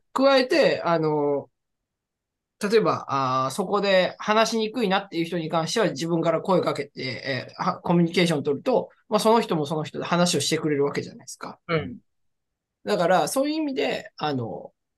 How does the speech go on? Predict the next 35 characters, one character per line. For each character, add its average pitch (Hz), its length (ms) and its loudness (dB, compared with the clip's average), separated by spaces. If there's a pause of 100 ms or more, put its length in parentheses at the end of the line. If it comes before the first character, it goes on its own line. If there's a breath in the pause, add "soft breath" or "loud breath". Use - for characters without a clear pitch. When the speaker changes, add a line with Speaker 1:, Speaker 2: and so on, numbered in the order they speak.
(340)
Speaker 1:
そ 185 120 -2
の 180 120 4
場 165 100 2
が 156 320 0 (360)
良 185 180 2
く 160 100 -2
な 131 140 -4
る、 - 80 -12
気 170 100 -4
持 160 140 0
ち 165 80 -4
よ 165 80 4
く 147 100 0
な 127 100 -2
る 135 80 -8
よ 135 80 -8
う 135 40 -6
に 139 120 -2
回 - 180 -10
す - 160 -10
っ - 20 -20 (120)
て - 80 -20
い - 40 -18
う - 80 -20
と - 140 -16
こ - 120 -16
ろ - 180 -20 (100)
で - 80 -16
す - 100 -8
か - 80 -16
ね。 - 60 -20 (640)
Speaker 2:
な 151 140 0
る 147 80 -4
ほ - 60 -20 (100)
ど。 - 100 -20